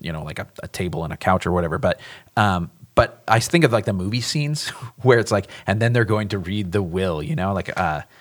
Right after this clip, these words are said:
just saw, like, Knives Out, that, that movie where they read the will and everybody's like, "All right, who's gonna get the stuff?" or whatever. And it's a big surprise. Um,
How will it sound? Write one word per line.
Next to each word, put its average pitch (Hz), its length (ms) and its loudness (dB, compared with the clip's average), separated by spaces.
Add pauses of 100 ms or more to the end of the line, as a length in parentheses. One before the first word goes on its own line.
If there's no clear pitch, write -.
(220)
just - 160 -8
saw, 92 140 2
like, 73 200 -6
Knives 90 440 -2
Out, 82 220 -2
that, 78 200 -4
that 76 140 -4
movie 90 220 -4
where 85 100 -4
they 82 100 -6
read 92 260 -4
the 87 80 -6
will 92 140 -4
and 90 100 -4
everybody's 92 340 -6
like, - 260 -8 (180)
"All - 80 -10
right, - 80 -12
who's - 180 -6
gonna - 160 -8
get - 140 -6
the 90 80 -6
stuff?" - 380 -2
or 90 80 0
whatever. 101 220 -2
And 101 100 -2
it's 95 120 -2
a 107 40 0
big 90 180 -2
surprise. 98 420 2 (440)
Um, 104 340 2